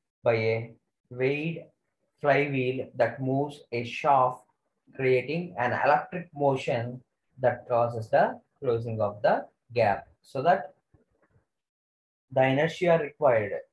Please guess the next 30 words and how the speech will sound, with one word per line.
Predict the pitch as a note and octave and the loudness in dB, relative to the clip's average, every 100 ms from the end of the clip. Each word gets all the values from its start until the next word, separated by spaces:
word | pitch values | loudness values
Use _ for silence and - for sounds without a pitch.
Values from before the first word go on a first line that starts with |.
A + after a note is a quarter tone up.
| _ _ _ _ _ - | _ _ _ _ _ -8
uh, | B2+ A2+ A2 - | -6 -4 -6 -4
for, | D#3+ D#3+ - - | 2 2 2 -8
uh, | - B2 A#2+ A2+ G#2+ A2 | -10 -10 -8 -10 -8 -2
the | |
aggregate | B2+ C3 C3 D3 D3 | 0 0 -4 -6 -6
to | C#3 | -4
be | C3+ | -6
crushed | C3+ F3 E3+ D3+ | -2 -2 0 -2
in | B2+ | -2
the | A#2 | -2
jaw | A2+ C3+ | 2 2
crusher, | - C#3 - A#2 A2+ | 0 -8 -4 -4 0
the | A2 | 2
inertia | A2+ C3+ - C#3 | 2 -4 0 0
which | C3+ C3+ C3 | 0 -10 -10
required | C3 - D3 D3+ C#3 A2 F#2+ _ _ _ - | -10 -4 2 4 4 0 -8 _ _ _ -12
to | C3 | -8
crush | D#3 D#3 | -6 -4
that | - C3 - | 0 0 0
particular | B2+ - - C#3 C3+ - | -8 -8 -4 0 0 0
aggregates | C3+ C3+ C3+ C3 - | -2 -4 -4 -4 -6
which | B2+ - | -16 -14
were | A#2 | -8
provided | B2 B2+ C#3 D3 C3+ | 0 2 2 0 -6
into | A#2+ A2 | -6 -6
the | G#2+ | -4
jaw | G#2+ A#2+ | 0 0
crusher | B2+ D#3 - D3+ G#2+ A2 _ _ _ _ | 0 -10 -2 0 0 -2 _ _ _ _
can | - B2+ A#2+ | -4 -2 -2
be, | A#2 A#2 | -4 -6